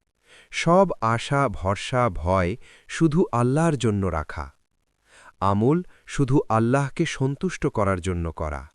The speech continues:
সহজ ভাষায়, অন্তর, কথা ও কাজ সবখানে আল্লাহ এক। কুরআনের সুস্পষ্ট ঘোষণা। আল্লাহ বলেন, "নিশ্চয়ই আল্লাহ শিরক ক্ষমা করেন না,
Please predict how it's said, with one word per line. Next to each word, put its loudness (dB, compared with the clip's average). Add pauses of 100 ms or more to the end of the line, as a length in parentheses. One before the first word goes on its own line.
(720)
সহজ 0
ভাষায়, -4 (680)
অন্তর, 4 (260)
কথা -2 (140)
ও 0
কাজ -4 (380)
সবখানে 0 (120)
আল্লাহ 0 (120)
এক। -8 (1160)
কুরআনের 4
সুস্পষ্ট -4
ঘোষণা। -4 (840)
আল্লাহ 2
বলেন, 0 (540)
"নিশ্চয়ই 2 (100)
আল্লাহ 2
শিরক -2 (160)
ক্ষমা 0
করেন 0
না, -6